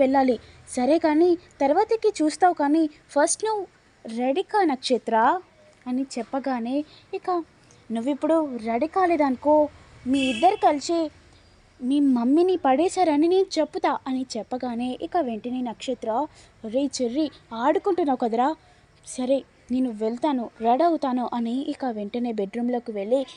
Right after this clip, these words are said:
ఇక శారీ కట్టుకొని ఇక బయటకు వస్తుంది. వెంటనే నక్షత్ర అపూర్వ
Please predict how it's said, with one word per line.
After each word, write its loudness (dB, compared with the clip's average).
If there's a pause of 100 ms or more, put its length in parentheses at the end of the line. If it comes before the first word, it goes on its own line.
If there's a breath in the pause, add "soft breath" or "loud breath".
(140)
ఇక 0
శారీ 0
కట్టుకొని -2
ఇక -2 (120)
బయటకు -2
వస్తుంది. -4 (840 loud breath)
వెంటనే 6 (140)
నక్షత్ర 2 (220)
అపూర్వ 2